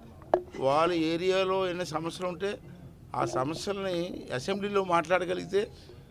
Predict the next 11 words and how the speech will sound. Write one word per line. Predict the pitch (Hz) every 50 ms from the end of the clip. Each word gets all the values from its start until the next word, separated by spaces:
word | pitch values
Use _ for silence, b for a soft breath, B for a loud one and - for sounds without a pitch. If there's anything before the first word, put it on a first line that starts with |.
| B B - - - -
అక్కడే | - 123 - - 175 202
మంత్రి | 202 190 185 175 170 - 185 185
ఉంటాడు, | 185 170 185 180 175 175
అక్కడే | 196 202 180 156 147 175 185
సెక్రటరీలు | 151 170 156 131 160 175 170 151 165 170 165
ఉంటారు | 160 156 156 170 165
కాబట్టి | 160 160 160 165 160 180 180
ఇమీడియట్గా | 170 160 156 147 151 165 165 165 165 165 - -
పరిష్కారం | 135 135 131 - - 151 147
చేసుకో | 151 147 147 127 120 123
అవుద్ది. | 113 113 117 110 117 120 101